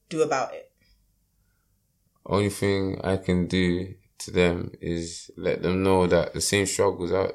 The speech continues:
Speaker 2: You think I go through it? You think, listen, I had a, I had a fight live on T V that I lost. You think I was just jolly happy?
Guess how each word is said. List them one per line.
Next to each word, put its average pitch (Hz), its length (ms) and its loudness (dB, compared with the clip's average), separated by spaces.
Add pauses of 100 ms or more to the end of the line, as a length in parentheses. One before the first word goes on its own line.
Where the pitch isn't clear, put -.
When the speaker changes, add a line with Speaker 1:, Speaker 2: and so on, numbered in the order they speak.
Speaker 2:
You - 100 -14
think - 260 -2
I 101 180 4
go 113 160 4
through 120 240 -2
it? - 100 -6 (680)
You - 100 -12
think, 98 200 -6
listen, 113 280 4
I 101 60 8
had 113 180 10
a, 107 160 12
I 104 80 12
had 110 120 12
a 98 60 10
fight 107 320 12
live 101 300 12
on 104 140 2
T 110 260 0
V 104 60 0
that 95 120 8
I 80 40 6
lost. 104 260 6
You 80 120 -2
think 101 240 0
I 90 100 12
was 98 160 8
just 98 380 -2 (240)
jolly 107 320 10
happy? 95 580 6